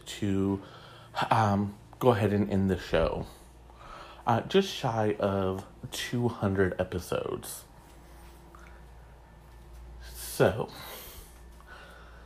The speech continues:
what is all, what does all of this mean? Nothing out of the ordinary.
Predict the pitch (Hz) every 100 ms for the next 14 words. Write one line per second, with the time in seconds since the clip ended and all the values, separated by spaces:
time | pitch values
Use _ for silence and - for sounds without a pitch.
0 | - - - - - - - - - -
1 | - 135 160 175 143 123 - 113 120 113
2 | - 123 131 117 101 101 95 95 - -
3 | 90 87 85 - - - - - - -
4 | - - - - - - - - - -
5 | - - - - - - - 165 196 226
6 | 196 185 170 160 160 151 160 113 90 90
7 | 85